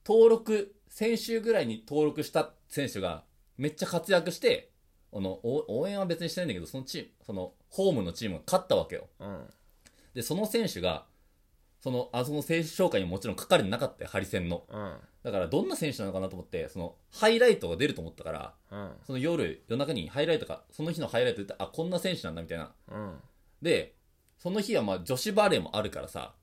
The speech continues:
Speaker 2: うん。
Speaker 1: 女子バレーの方もちょっと見てみたけど、ハイライトを。
Speaker 2: うん。
Speaker 1: そしたら、まあ、同じようにコートエンドとコートサイドに席があるんだよ。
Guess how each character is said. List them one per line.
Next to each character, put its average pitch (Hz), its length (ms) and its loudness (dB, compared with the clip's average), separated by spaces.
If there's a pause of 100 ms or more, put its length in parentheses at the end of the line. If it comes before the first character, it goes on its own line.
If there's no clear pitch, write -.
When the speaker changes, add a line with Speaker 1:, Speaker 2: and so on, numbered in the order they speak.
Speaker 2:
う 98 520 -12
ん。 - 20 -8
Speaker 1:
女 135 100 -4
子 196 140 -4
バ 202 120 4
レ 170 60 2
ー - 20 0
の 101 60 -4
方 104 60 -6
も 95 100 -6
ち 110 60 -2
ょ 101 40 -2
っ - 20 -12
と - 260 -6 (180)
見 135 120 -2
て 147 80 -2
み 101 140 0
た - 80 -8
け - 80 -12
ど、 80 60 -10
ハ 107 140 -2
イ 101 60 2
ラ 101 80 2
イ 92 80 0
ト 69 100 -10
を。 - 200 -14
Speaker 2:
う 113 40 -14
ん。 110 260 -14 (320)
Speaker 1:
そ - 40 -20
し - 40 -20
た 202 120 4
ら、 92 280 2 (180)
ま - 100 -8
あ、 - 60 -12
同 185 220 4
じ 202 120 -2
よ 226 160 6
う 101 40 0
に 92 300 -8
コ 175 180 2
ー 165 40 0
ト - 160 -6
エ 175 100 2
ン 160 100 0
ド 156 100 0
と - 80 -8
コ 131 100 -4
ー 131 40 -4
ト 143 80 -6
サ 156 100 -6
イ 131 40 0
ド 101 40 -4
に 85 80 -6
席 117 260 -4
が 85 100 -2
あ 101 40 -2
る 98 60 -2
ん 92 40 -6
だ 95 60 -10
よ。 - 120 -12